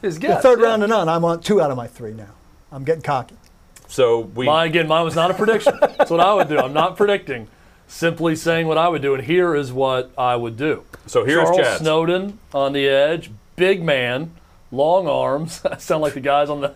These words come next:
Speaker 2: Look, the
Speaker 1: set now on
Speaker 2: picture.
Speaker 1: T V. It's great sp-, speed.
Speaker 3: <laughs> Great skier.
Speaker 1: I mean, the speed, my gosh. Lots of, of all the speed.
Speaker 2: Who was it that they were
Speaker 1: The
Speaker 2: talking
Speaker 1: film,
Speaker 2: about?
Speaker 1: the speed. This what?
Speaker 2: Who was it that they were talking about with the speed?
Speaker 1: Uh, um,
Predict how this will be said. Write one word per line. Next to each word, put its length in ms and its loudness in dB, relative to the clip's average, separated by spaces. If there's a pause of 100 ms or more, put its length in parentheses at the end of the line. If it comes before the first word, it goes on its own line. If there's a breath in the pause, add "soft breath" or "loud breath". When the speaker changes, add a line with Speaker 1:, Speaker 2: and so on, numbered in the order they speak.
(140)
Speaker 2:
Look, 160 2
the 100 4
Speaker 1:
set 240 4
now 120 4
on 120 4
Speaker 2:
picture. 140 0
Speaker 1:
T 80 0
V. 80 4
It's 260 -2
great 400 2
sp-, 240 -8
speed. 680 -2
Speaker 3:
<laughs> 0 -
Great 200 2
skier. 360 2
Speaker 1:
I 60 2
mean, 140 2
the 80 -2
speed, 560 0
my 200 4
gosh. 460 4
Lots 220 0
of, 80 0
of 100 0
all 300 4
the 80 -2
speed. 280 -2
Speaker 2:
Who 120 6
was 260 6
it 140 2
that 100 6
they 60 8
were 60 6
Speaker 1:
The 120 2
Speaker 2:
talking 180 6
Speaker 1:
film, 160 4
Speaker 2:
about? 80 0
Speaker 1:
the 60 0
speed. 640 -2
This 240 -8
what? 280 0
Speaker 2:
Who 100 4
was 160 2
it 100 4
that 80 0
they 80 0
were 140 0
talking 320 0
about 200 0
with 120 -8
the 60 -2
speed? 100 0
Speaker 1:
Uh, 560 0
um, 180 -12